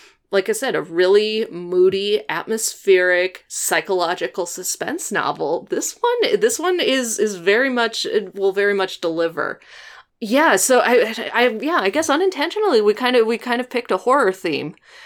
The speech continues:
um, which I s-, I, I <laughs> promise we did not, we did not intend to do. That's just how it, how it played out. But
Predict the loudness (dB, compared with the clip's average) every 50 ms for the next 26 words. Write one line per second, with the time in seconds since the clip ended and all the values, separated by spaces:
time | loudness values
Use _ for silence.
0 | -20 -20 -10 _ 2 4 4 4 6 6 4 4 4 2 0 0 0 0 0 0
1 | 0 0 0 0 0 0 0 0 0 2 4 4 4 4 2 2 2 2 2 2
2 | 2 2 2 2 2 2 2 2 2 2 2 2 2 4 4 2 2 2 2 0
3 | 2 2 2 4 6 6 6 6 4 2 0 -2 0 0 0 2 2 2 2 0
4 | -4 -10 _ _ -20 -20 -20 -20 -20 -20 _ -6 -2 2 2 2 2 0 -2 -6
5 | 0 2 4 4 4 4 2 0 0 -2 -4 _ 2 2 4 2 2 0